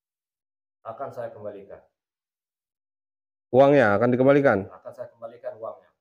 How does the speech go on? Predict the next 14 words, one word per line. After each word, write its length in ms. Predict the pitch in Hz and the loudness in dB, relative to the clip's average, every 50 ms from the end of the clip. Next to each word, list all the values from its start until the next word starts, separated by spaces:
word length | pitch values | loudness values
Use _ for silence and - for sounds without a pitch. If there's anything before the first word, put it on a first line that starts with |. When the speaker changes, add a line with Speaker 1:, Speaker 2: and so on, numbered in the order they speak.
| _ _ _ | _ _ _
Speaker 1:
apabila 300 | - 90 92 _ - 107 | -20 -20 _ _ -16 -14
wanita 320 | 107 113 110 110 110 - 113 110 | -14 -14 -14 -16 -16 -16 -14 -14
ini 100 | 110 110 110 _ | -14 -16 -20 _
tidak 240 | _ - - - | _ -20 -18 -16
tunduk. 400 | - 156 156 156 147 - - - _ _ _ _ _ _ _ _ _ _ _ _ _ _ _ _ _ _ _ _ _ _ _ _ _ _ _ _ _ _ _ _ | -14 -12 -10 -10 -10 -10 -14 -20 _ _ _ _ _ _ _ _ _ _ _ _ _ _ _ _ _ _ _ _ _ _ _ _ _ _ _ _ _ _ _ _
Speaker 2:
Berarti 400 | - 95 104 110 117 113 147 143 | -10 -2 0 2 2 4 4 4
Anda 160 | 143 143 143 147 | 4 6 6 6
ini 160 | 147 151 160 | 6 4 4
sudah 240 | 156 156 127 127 131 | 4 2 2 2 4
ngejamin, 560 | 135 135 131 123 135 139 143 135 117 104 98 | 4 4 4 4 4 6 6 6 4 4 4
ya? 120 | 101 104 123 - _ _ _ - | 2 2 0 -4 _ _ _ -2
Sudah 160 | 107 110 107 | 0 0 2
Speaker 1:
Jamin. 80 | 113 113 | 2 0
Speaker 2:
pasti? 240 | - - - 95 | 0 -2 -4 -6